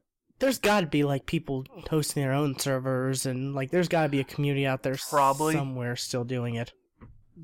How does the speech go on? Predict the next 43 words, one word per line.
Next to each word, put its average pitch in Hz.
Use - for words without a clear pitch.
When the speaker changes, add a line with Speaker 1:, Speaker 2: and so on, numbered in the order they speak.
Speaker 2:
There 170
probably 139
is, 117
but 117
I 113
Speaker 1:
You 147
don't 131
care? 147
Speaker 2:
I 202
have 202
fun 170
just 147
shooting, 131
you 131
know, 123
shooting 135
droids, 120
shooting 123
storm, 131
stormtroopers, 127
that 117
kind 120
of 117
thing. 127
Speaker 1:
Okay. 214
Speaker 2:
I, 131
I, 127
I 139
played 131
the 120
absolute 127
shit -
out 113
of 117
it 123
on 120
the, 117
on 123
the, 117
on 131
the 117
original 123
Xbox. -